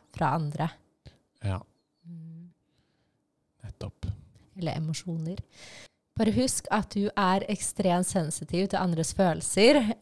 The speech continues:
Speaker 1: og når du kommer hjem igjen og er alene i ditt eget, em, i din egen aura, rist det av deg på din måte, om det er gjennom å ta en dusj, eller om det er gjennom å meditere, eller om det er bare å minne seg selv på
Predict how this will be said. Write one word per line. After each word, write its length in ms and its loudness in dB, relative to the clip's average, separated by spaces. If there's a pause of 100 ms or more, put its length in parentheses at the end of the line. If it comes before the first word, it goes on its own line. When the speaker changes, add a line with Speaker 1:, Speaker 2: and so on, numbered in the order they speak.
Speaker 1:
og 440 6 (400)
når 160 4
du 60 2
kommer 220 4
hjem 240 4
igjen 460 4
og 180 4
er 380 4
alene 560 2
i 140 0
ditt 200 -2
eget, 680 -4
em, 520 0 (600)
i 80 -4
din 160 0
egen 260 0
aura, 380 4 (600)
rist 360 -4
det 80 0
av 220 0
deg 200 2 (480)
på 80 0
din 220 0
måte, 360 -2
om 160 0
det 100 0
er 220 2
gjennom 280 -2
å 60 -2
ta 180 4
en 120 2
dusj, 320 0
eller 440 -2
om 160 -2
det 100 -4
er 180 -4
gjennom 300 -4
å 80 -2
meditere, 640 -2
eller 240 -2
om 120 -2
det 100 0
er 120 0
bare 200 0
å 60 0
minne 220 0
seg 180 -4
selv 240 -4
på 180 -2